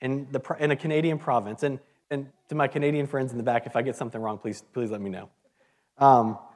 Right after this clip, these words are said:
and so on the morning of September eleventh, after the first planes began to hit, uh, planes were diverted. And so you remember how everything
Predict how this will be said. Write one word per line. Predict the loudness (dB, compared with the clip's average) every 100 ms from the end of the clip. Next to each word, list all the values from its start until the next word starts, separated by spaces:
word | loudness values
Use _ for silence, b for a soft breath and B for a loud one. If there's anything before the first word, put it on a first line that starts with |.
| _ _ _ _ _ _ _ _ _ _ 6
and | 8
so | 12 12
on |
the | 12
morning | 12 12 10
of | 8
September | 4 4 4 6
eleventh, | 8 8 8 4 0
after | 4 4 6 4 4 2 -2
the | 0 2 2 -2
first | 0 0 0 -4
planes | -2 0 2 -2
began | -4 -2 -2 -2
to | -6
hit, | -2 -2 -4 -8 -6
uh, | -6
planes | -2 2 2 2
were | 0
diverted. | 0 2 2 2 -8 _ _ _ _ _ _ _ -20
And | -2
so | 2
you | 2
remember | 4 6 6
how | 8 8
everything | 6 2 0 0 -2